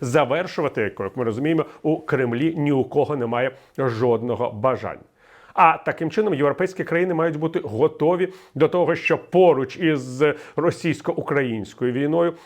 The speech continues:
буде посилюватися і гібридна війна Росії проти країн-членів нато, особливо проти сусідніх з Україною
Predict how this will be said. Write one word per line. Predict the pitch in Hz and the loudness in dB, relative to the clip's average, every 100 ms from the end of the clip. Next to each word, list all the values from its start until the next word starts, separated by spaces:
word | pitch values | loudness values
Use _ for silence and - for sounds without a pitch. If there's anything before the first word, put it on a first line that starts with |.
| - | -8
буде | 143 196 208 | 0 2 0
посилюватися | - 165 - 180 180 185 180 170 | 0 -2 0 0 0 0 -2 -2
і | 170 175 180 117 | -2 0 -2 -4
гібридна | 107 165 139 156 160 107 113 | -2 0 2 2 2 0 -2
війна | 104 113 113 110 92 - - | -2 -2 0 -2 -4 -8 -6
Росії | 139 151 151 156 131 | 2 2 2 -2 -2
проти | 113 143 131 120 - - | 0 0 0 0 -6 -4
країн-членів | - 156 139 117 107 120 117 107 110 | 2 4 4 -2 -6 -2 0 0 0
нато, | 139 180 160 | 0 0 0
особливо | - 120 131 120 | 0 -2 0 0
проти | 123 113 123 | 0 -4 -4
сусідніх | - 160 - 131 113 131 123 | -4 -6 -4 -4 -2 -2 -2
з | |
Україною | 135 147 147 151 170 | -2 -2 0 0 -4